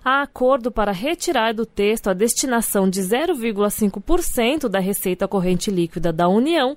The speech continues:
o que corresponde a três vírgula seis bilhões de reais,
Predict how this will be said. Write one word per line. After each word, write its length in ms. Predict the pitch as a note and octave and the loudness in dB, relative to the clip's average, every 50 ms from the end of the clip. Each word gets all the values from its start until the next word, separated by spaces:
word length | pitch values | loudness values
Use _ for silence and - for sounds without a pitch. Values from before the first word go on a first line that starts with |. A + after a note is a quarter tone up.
| _ - | _ -2
o 100 | - A#3+ | 0 0
que 200 | - - B3+ - | 2 2 0 -2
corresponde 880 | - - - D4 E4 D#4 E4 D#4 - - - - A3+ A#3 B3 A#3+ G#3+ F#3+ | -2 2 2 2 2 2 0 -2 -4 -4 -2 0 2 4 4 4 4 2
a 60 | F3+ | 0
três 480 | - - - A3 A#3 B3+ C#4 C#4 G#3+ G3 | -2 -2 -2 0 0 2 0 0 -2 -4
vírgula 320 | G#3+ A#3 A3+ G3 G#3 G#3 | -4 -4 -2 0 0 0
seis 320 | - - - F#3 F#3+ E3 F3 | 0 0 0 0 0 0 0
bilhões 600 | F#3+ C#4+ D4 C4+ G#3+ G3+ G3 G#3 A#3+ B3+ A#3+ - | -2 0 0 2 2 2 2 2 2 2 0 0
de 120 | F3+ F3 | 0 -2
reais, 320 | D#3 F3 F3 E3+ F3 F#3 | 0 0 0 0 0 -2